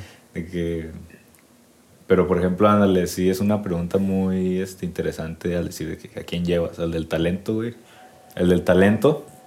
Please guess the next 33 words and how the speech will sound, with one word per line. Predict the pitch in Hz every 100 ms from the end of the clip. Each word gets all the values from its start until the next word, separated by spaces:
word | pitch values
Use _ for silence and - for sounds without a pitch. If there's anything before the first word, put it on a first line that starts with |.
| -
que | 87
no | 82 87
cabe | - 120
duda, | 104 107
güey, | 90 82 80 78
que | 82
lo | 78
estás | - 95
viendo | 104 107 117
y | 107
no | 92
mames, | 95 87 85
ese | 85 90
güey | 92 92 95 92 92 95 - - - - - - - - -
parece | - 85 90
que | 95 82 80 76 73
nació | 78 - 82 82 80 82 -
sabiendo | - - 87 87 82
eso, | - -
porque | - 76
nació, | 69 76 82 80 - - - - - - - - - -
este, | 87 - 82 78 -
dotado. | 85 76 - 82 95 104 - - - - - - - - - - - - - - -
Pero, | 98 92
pues, | 92
está | 85 -
el | -
güey | 90 87
que | 95
se | 87 80 85
la |
está | 76 85
rompiendo. | 80 78 - 82 90 92 92 92 90 90